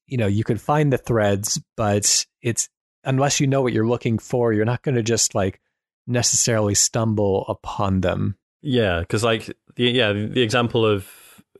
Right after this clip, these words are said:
Speaker 2: Her Story is interesting because, yeah, so for those who haven't played it, Her Story, you know, it is a game where you sort of, there's, like, a, what is it, like, an hour and a half, two hours, no, it's not that long, I don't think. There's, like, a, basically a, a, or a series of video interviews,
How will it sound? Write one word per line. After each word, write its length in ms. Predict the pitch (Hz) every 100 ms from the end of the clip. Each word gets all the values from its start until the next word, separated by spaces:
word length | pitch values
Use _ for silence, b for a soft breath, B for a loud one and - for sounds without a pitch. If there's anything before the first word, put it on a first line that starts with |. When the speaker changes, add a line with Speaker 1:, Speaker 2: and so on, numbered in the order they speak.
| - -
Speaker 2:
Her 180 | 113 110
Story 320 | - 104 101
is 80 | 98
interesting 500 | 101 98 92 95 95
because, 300 | 95 107 92
yeah, 240 | 104 90 95 B B B B
so 160 | 107
for 80 | 95
those 180 | 110 107
who 60 | 104
haven't 240 | 98 98
played 280 | - 113 117
it, 80 | 113
Her 120 | 107
Story, 540 | - 104 98 95 98 92 _ _
you 60 | 113
know, 260 | 101 92 95
it 160 | 92 -
is 200 | 107 101
a 40 |
game 220 | 104 101
where 120 | 101
you 120 | 98 98
sort 180 | 110
of, 160 | 95 87
there's, 140 | 117
like, 160 | 135 131
a, 160 | 117 110
what 180 | 113
is 60 | 95
it, 40 |
like, 120 | 98 110
an 120 | 98 _ -
hour 220 | 107 117
and 80 | 120
a 60 | 110
half, 380 | 117 117 -
two 220 | - 117 113
hours, 180 | 110
no, 80 | 107
it's 140 | 87 92
not 120 | 90
that 120 | 90
long, 140 | 92 92
I 40 |
don't 160 | 95 -
think. 180 | 95
There's, 160 | 98 101
like, 140 | 113
a, 160 | 113 104
basically 460 | 123 113 104 107 104
a, 240 | 104 135
a, 160 | 113 101 - - -
or 100 | 113
a 40 |
series 300 | - 156 131
of 60 | 113
video 300 | 113 110 98
interviews, 520 | 92 - - - -